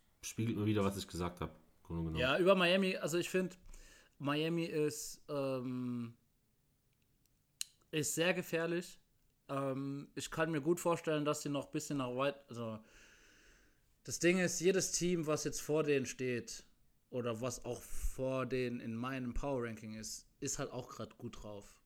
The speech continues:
Speaker 2: oder halt einfach nicht mehr erreichbar. Und deswegen musste ich sie irgendwie an sieben setzen. Ob sie jetzt an sechs oder sieben sind, ja, okay, wird, wird einen Unterschied machen, was Play-In angeht,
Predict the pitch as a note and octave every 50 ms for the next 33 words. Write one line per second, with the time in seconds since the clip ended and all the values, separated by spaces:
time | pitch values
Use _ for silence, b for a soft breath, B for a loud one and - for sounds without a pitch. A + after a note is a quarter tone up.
0 | _ _ _ - C#3+ C#3+ C3 C3 A2+ B2 A#2+ - B2 A2 A#2 A2 A2+ A2 G#2+ -
1 | - A#2+ A2+ G#2+ G2+ G#2+ G#2+ G#2+ - - - G#2+ G#2 - _ b b b b b
2 | b b b b b b b b b - A#2+ A#2 C3 B2+ - - C3+ C#3 C#3 C3+
3 | C3 B2+ B2+ C#3 C3 - - B2 - - C3+ C3 B2 B2+ B2+ B2+ A#2+ A2 G2+ A#2+
4 | C3 B2 A#2+ G#2+ A#2 A2 - - A#2 A2+ B2 C3 A2 - C#3 C3+ - - B2 G#2+
5 | A#2 B2+ C3 - - B2 A2+ G#2 G2 A2+ A#2+ A2+ G#2 G#2+ A2 G#2+ G2+ G2 - -
6 | - - _ _ _ _ _ - _ - _ _ _ _ _ - A2 G2+ G#2+ G#2+
7 | G#2+ - B2 G#2+ A2+ C#3 C3+ C#3 - B2+ B2+ C3+ G#2 B2+ C#3 D#3 D#3+ D#3+ - -
8 | C3 G#2+ A#2 B2 C3 C3 D#3+ E3+ F3+ - _ _ _ _ _ A#2+ B2 A#2+ - -
9 | C3 B2+ B2+ C3+ C3+ C3+ C3 C3+ C3+ C#3 C#3 C3+ C3+